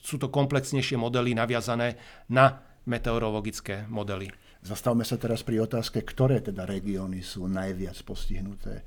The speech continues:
Speaker 2: zlou situáciou v kvalite ovzdušia?
Speaker 1: Čiže, ako som povedal, závisí nám tá koncentrácia od emisií, čiže vyššie emisie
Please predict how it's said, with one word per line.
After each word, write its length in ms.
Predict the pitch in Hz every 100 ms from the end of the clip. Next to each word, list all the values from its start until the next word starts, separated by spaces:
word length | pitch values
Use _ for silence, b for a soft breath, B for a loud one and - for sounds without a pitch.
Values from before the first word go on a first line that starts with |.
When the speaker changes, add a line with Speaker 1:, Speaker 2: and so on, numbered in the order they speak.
| b
Speaker 2:
zlou 400 | b - 107 104
situáciou 640 | 104 - 101 107 107 - 107 -
v 40 |
kvalite 320 | 110 95 90 110
ovzdušia? 480 | 98 110 - 110 107 - - - B B B B B B B
Speaker 1:
Čiže, 320 | - 113 101
ako 160 | 127 143
som 160 | 139
povedal, 480 | 131 117 117 101 98 110
závisí 480 | 123 143 156 - 147
nám 160 | 135
tá 80 | 120
koncentrácia 720 | 131 123 127 113 113 - 110
od 160 | 90 -
emisií, 720 | 113 113 - 120 123 156 170 B B
čiže 400 | - 123 117 101 -
vyššie 400 | 123 165 - 135
emisie 800 | 127 127 123 - 127 127 131 131